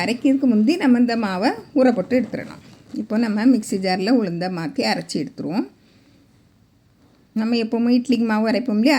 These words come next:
அதே போல தான். கொஞ்சம் தண்ணி விட்டு நல்லா நைஸாக அரைச்சி எடுத்துருங்க. அரைச்சி எடுத்ததை அந்த நம்ம கலந்து வச்சோம் இல்லையா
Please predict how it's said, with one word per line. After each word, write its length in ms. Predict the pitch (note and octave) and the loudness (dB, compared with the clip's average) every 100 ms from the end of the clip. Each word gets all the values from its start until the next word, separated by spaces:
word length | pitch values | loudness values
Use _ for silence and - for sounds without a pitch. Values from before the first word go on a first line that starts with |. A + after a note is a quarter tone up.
| G3 | 2
அதே 120 | G3+ - | 0 -2
போல 160 | D#3 C#3+ | -8 -10
தான். 100 | - - _ _ | -16 -20 _ _
கொஞ்சம் 240 | G#3 G#3+ G#3+ | -4 -2 -2
தண்ணி 200 | F3+ G3 | -4 -4
விட்டு 180 | F3+ A#3+ B3+ | -2 0 0
நல்லா 200 | E3 A3 A3+ | 0 -2 -2
நைஸாக 360 | F3 F#3+ A3+ A3 | -2 -4 -2 -2
அரைச்சி 220 | D3 - | -4 -6
எடுத்துருங்க. 360 | C#3+ - C#3 D#3+ C#4+ - - - - | -8 -8 -8 -4 -4 -6 -18 -20 -8
அரைச்சி 240 | E3 F#3+ - | -6 -4 -4
எடுத்ததை 340 | D#3+ - D#3+ G3+ | -4 -4 -4 0
அந்த 160 | B3 G#3+ G#3 | 0 2 -2
நம்ம 200 | F#3+ G3+ G3+ | -2 -6 -4
கலந்து 300 | F#3+ G#3 G#3 | -4 -2 -2
வச்சோம் 240 | G3+ G#3 G3 | 0 -2 -2
இல்லையா 160 | G3+ | -4